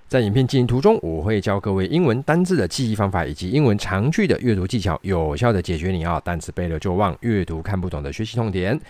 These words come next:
那因为我暑假比较忙哦，所以可能目前就维持固定星期一更新。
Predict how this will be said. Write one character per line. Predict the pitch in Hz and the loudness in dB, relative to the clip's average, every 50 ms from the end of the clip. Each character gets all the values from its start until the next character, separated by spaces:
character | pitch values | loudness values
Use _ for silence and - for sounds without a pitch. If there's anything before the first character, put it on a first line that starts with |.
| - - - | -20 -16 -6
那 | - 147 151 | 0 2 4
因 | 147 151 | 6 6
为 | 156 | 6
我 | 139 113 | 4 4
暑 | 120 - 104 90 | 2 0 -2 -4
假 | 113 110 | -4 -4
比 | 87 87 | -2 -2
较 | 113 107 | -2 -2
忙 | 101 98 92 82 82 | 0 0 -2 -2 -2
哦， | 92 95 90 | -2 -2 -2
所 | - 107 113 | -2 -2 -2
以 | 113 101 90 | -2 -2 -4
可 | - - 90 | -4 -6 -6
能 | 85 85 85 | -6 -4 -4
目 | 92 104 113 110 | -2 -2 -2 -2
前 | - 101 92 92 | 0 -2 -2 0
就 | - 113 | 0 0
维 | 95 92 95 107 | 2 0 0 -2
持 | 107 - 101 98 107 - - - - | -2 -2 -2 -2 -2 -4 -8 -12 -6
固 | - 165 143 104 | -2 0 0 2
定 | - 123 107 87 78 | 2 0 0 0 -2
星 | - - 131 127 | -2 0 0 0
期 | 127 - - 92 | 0 -2 -4 -6
一 | 85 78 107 104 | -6 -6 -6 -6
更 | 104 - 110 101 104 | -4 -2 -2 -2 -2
新。 | - - 160 185 | 0 0 0 0